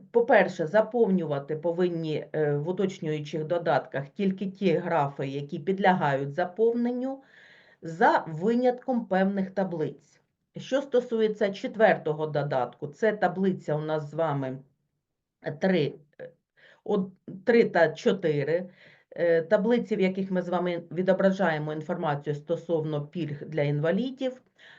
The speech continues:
а також на імпорт обладнання.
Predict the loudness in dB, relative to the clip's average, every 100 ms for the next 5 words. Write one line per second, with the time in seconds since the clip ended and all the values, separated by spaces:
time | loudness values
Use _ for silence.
0 | -10 -4 -2 2 2 0 -4 -8 -4 -2
1 | -2 0 -2 0 0 -2 -4 -10 -12 -6
2 | -2 0 2 2 2 -2 -2 -2 -4